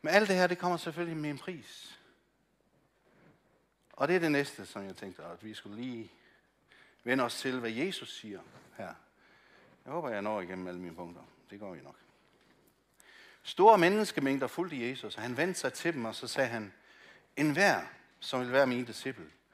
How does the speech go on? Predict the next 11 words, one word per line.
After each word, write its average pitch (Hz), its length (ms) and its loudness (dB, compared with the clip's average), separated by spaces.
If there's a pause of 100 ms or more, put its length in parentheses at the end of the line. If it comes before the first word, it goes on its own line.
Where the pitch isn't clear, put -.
(380)
skal - 240 -4
sætte 156 280 0
mig 127 200 4
højere 127 520 4
end 95 100 -8
sin - 180 -14
far 160 320 -6 (760)
og 98 100 -10
mor, 139 380 -8 (800)
sin 104 240 -10
ægtefælle 110 680 -8